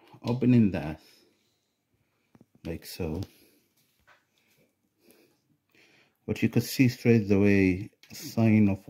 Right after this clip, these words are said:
ice in there. And this ice, you see here? Can the camera show that?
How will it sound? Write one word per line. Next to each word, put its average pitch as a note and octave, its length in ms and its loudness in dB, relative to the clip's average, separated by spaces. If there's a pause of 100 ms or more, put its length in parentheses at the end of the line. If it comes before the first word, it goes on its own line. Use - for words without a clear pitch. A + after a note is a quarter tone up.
(120)
ice - 540 -4 (920)
in E2 120 -4
there. F#2 300 0 (1300)
And F2 200 0
this B2 240 2
ice, F#2+ 460 0
you G2 140 -6
see A2+ 200 -2
here? A#2 240 2 (1160)
Can F#2+ 260 2
the F#2 80 -2
camera G2 400 0
show G2 220 -6
that? F#2+ 220 -4